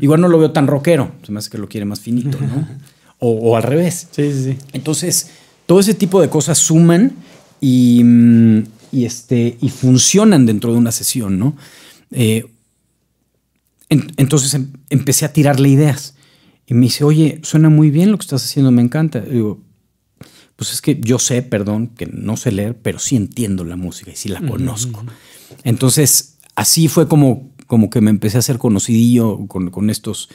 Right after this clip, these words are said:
Speaker 1: con estos productores y empecé a gra-, a hacer sesión de esa manera.
Speaker 2: Claro.
Speaker 1: Cosa que cuando entré con Syntec estuvo increíble porque Syntec también es, también, también es lírico, es empírico.
Speaker 2: Ujú.
Speaker 1: Entonces, pues, él nada más toca y saca unas ideas maravillosas. Syntec tiene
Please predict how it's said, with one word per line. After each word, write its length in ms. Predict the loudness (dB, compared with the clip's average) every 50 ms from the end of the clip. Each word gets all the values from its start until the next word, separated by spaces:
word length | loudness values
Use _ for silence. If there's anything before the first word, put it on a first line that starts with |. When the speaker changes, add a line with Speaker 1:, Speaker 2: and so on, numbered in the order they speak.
| -20 -20 _ _ _
Speaker 1:
con 140 | -4 -4
estos 200 | -4 -4 -6 -8
productores 600 | -4 0 2 2 2 0 0 0 0 0 0 0
y 40 | -2
empecé 240 | -2 -4 -4 -6 -8
a 60 | -6
gra-, 160 | -6 -6 -6 -6
a 60 | -8
hacer 220 | -8 -8 -8 -10
sesión 340 | -10 -12 -12 -8 -6 -6 -4
de 80 | -4 -6
esa 140 | -4 -4 -4
manera. 320 | -2 -2 -2 -4 -6 -10 -16 _ _ _ _ _ _ _ -12
Speaker 2:
Claro. 200 | -10 -10 -8 -10 -12 -14 _ -20 -20 _ _ _ _ _
Speaker 1:
Cosa 240 | 0 2 2 2 2
que 100 | 0 2
cuando 220 | 2 4 4 4
entré 240 | 4 4 2 0 2
con 160 | 2 2 2
Syntec 500 | 4 4 2 2 2 2 0 -2 -4 -6 -10
estuvo 240 | -6 -2 2 2 2
increíble 360 | 2 2 2 2 2 2 2
porque 200 | 0 -2 -2 -2
Syntec 320 | -2 -2 -2 -2 -2 -4 -2
también 340 | 0 2 4 4 4 4
es, 280 | 2 2 0 -4 -12 -14 _ -6
también, 640 | -2 0 2 2 4 4 4 4 4 2 0 -2 -4
también 300 | -2 -2 0 0 0 0
es 400 | 0 -2 -4 -6 -8 -10 -12 -10 _
lírico, 400 | 0 2 2 2 2 0 -2 -4
es 100 | -4 -2
empírico. 520 | -2 0 2 2 2 2 0 -2 -6 -14 -12 _ -8
Speaker 2:
Ujú. 240 | -4 -2 -2 -2 -4 -6 -10 -20 _ _ _
Speaker 1:
Entonces, 680 | -8 -8 -4 -2 0 0 0 0 0 0 0 -2 -4 -8
pues, 140 | -8 -6 -2 0
él 80 | 2 2
nada 60 | 4 4
más 280 | 2 0 -2 -4 -2
toca 320 | -2 0 0 0 2 2 2
y 100 | 2 0
saca 220 | -2 -6 -6 -4
unas 200 | -2 -2 -2 -2
ideas 220 | -2 -2 -2 0
maravillosas. 920 | 0 2 2 4 2 2 0 0 -2 -2 -2 -4 -4 -4 -4 -4 -4 -6 -6
Syntec 380 | -4 -4 -4 -2 -2 -4 -4 -2
tiene 440 | -2 0 2 2 4 2 2 0